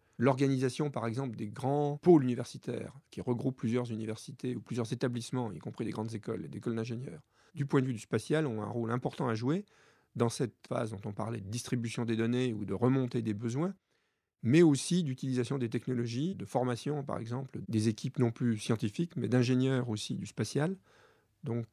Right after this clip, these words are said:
ces grands campus universitaires multi-établissements sont un des endroits où il va falloir que le spatial joue son rôle et utilise au mieux ces nouvelles structures. Donc, euh,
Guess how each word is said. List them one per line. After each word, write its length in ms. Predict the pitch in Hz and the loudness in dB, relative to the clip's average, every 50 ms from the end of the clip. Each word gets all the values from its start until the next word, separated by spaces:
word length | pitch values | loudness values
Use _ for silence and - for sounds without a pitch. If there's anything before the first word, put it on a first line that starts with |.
| - _ _ _ _ _ | -20 _ _ _ _ _
ces 160 | _ - - 117 | _ 0 0 2
grands 200 | 101 139 156 160 | 6 6 4 6
campus 580 | - 156 143 135 135 - 147 143 - - - | 6 4 2 2 2 0 -2 -2 -2 -6 -6
universitaires 840 | - 113 117 123 120 123 120 - - 113 - 135 131 127 123 120 110 | -2 2 2 4 4 2 0 -2 -6 -4 -2 0 0 2 0 -2 -2
multi-établissements 920 | 104 113 135 131 - 156 131 127 139 127 117 110 113 - 143 156 180 185 - - - - - - _ _ | 0 0 0 4 6 4 4 6 4 0 0 -2 -2 2 2 2 2 2 -2 -12 -20 -20 -20 -20 _ _
sont 240 | - - 123 107 - | -6 -2 -2 -2 2
un 140 | - 147 160 | 4 6 6
des 180 | 147 139 123 123 | 6 6 4 4
endroits 480 | 127 127 123 123 135 147 165 170 - - | 2 2 0 2 4 4 4 4 4 0
où 80 | - - | 0 0
il 60 | - 185 | 0 0
va 40 | |
falloir 240 | 127 127 127 135 135 | -2 -2 -2 -2 -2
que 60 | - - | -2 -4
le 20 | 120 | -6
spatial 680 | - - 127 113 - - 139 143 151 165 165 160 - - | -4 -2 -4 -4 -2 0 0 2 2 2 0 -4 -6 -10
joue 220 | 113 110 113 147 | -8 -2 -2 -2
son 220 | 151 - 143 131 120 | 2 4 4 4 6
rôle 280 | 120 160 175 180 - - - | 10 10 10 10 10 8 8
et 120 | 170 180 | 10 10
utilise 440 | 190 147 131 - - 147 143 143 135 | 10 10 6 4 2 2 2 4 6
au 80 | 135 143 | 6 6
mieux 200 | 147 151 170 175 | 6 6 4 4
ces 120 | 165 - | 2 2
nouvelles 240 | - 131 131 139 143 | 0 0 0 0 -2
structures. 440 | - - 139 - - - - 107 113 | -4 -8 -10 -8 -6 -8 -8 -6 -6
Donc, 280 | 110 120 117 - - | -6 -8 -8 -8 -6
euh, 100 | - - | -6 -6